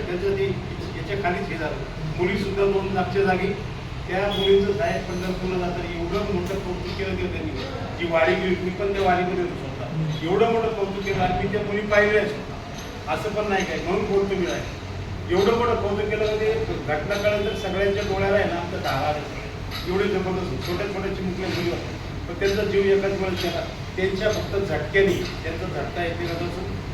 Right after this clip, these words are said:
त्यांचे आजोबा वयस्कर होते, म्हणजे जे वारले त्यांचे वडील वयस्कर होते, ते सुद्धा वारले. कशामुळं? फक्त अपघातामुळे. अपघात हा सांगून होत नाही, तो काही सांगून होत नाही, कारण मी आमच्या आमच्या ठिकाणी आहे. ज्यावेळेस आपण सत्यनारायणाची पूजा, लग्न वगैरे काय ठरवून कर-,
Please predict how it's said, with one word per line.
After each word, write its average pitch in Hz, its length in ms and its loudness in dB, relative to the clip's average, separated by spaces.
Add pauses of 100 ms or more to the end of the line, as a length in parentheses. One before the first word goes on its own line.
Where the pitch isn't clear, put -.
त्यांचे 190 340 0
आजोबा 185 540 -2 (100)
वयस्कर 185 280 0
होते, - 200 0
म्हणजे 165 200 -4
जे 175 100 0
वारले 170 280 2
त्यांचे 185 260 -2 (440)
वडील 214 320 2
वयस्कर 202 280 4
होते, 190 200 -2
ते 196 140 4
सुद्धा 180 220 -2
वारले. 165 480 0
कशामुळं? 190 360 -2 (400)
फक्त 160 260 -4
अपघातामुळे. 165 560 0
अपघात 160 440 -2
हा 170 100 -2 (100)
सांगून 160 300 -2
होत - 260 -4
नाही, - 160 -2 (380)
तो 151 100 -4
काही 180 140 0
सांगून 175 320 0
होत 175 180 0
नाही, 190 120 0
कारण 196 120 0
मी 180 80 2
आमच्या 175 360 0
आमच्या 170 180 -2
ठिकाणी 156 360 -2
आहे. - 240 -2
ज्यावेळेस 185 320 0
आपण 196 280 -2 (340)
सत्यनारायणाची 175 640 -2
पूजा, 170 340 -4
लग्न 170 280 -2
वगैरे 175 400 -2
काय 170 200 0 (300)
ठरवून 190 240 0
कर-, 185 240 -2